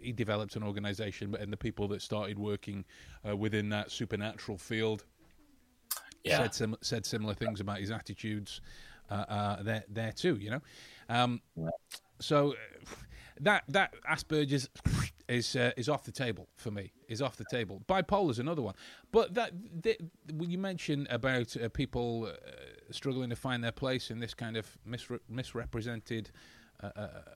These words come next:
Speaker 1: view of these kinds of, uh, diagnoses,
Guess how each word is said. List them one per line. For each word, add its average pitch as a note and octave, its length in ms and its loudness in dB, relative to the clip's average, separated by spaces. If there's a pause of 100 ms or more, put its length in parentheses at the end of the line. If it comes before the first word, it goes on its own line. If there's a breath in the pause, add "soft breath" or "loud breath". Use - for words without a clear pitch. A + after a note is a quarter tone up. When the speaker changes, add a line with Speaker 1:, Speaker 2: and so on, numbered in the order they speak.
(360)
Speaker 1:
view G#2 600 0
of G2 120 -6
these A2 220 -4
kinds G#2 340 -4
of, G#2 280 -6 (100)
uh, G2 80 -2 (140)
diagnoses, A2 920 -4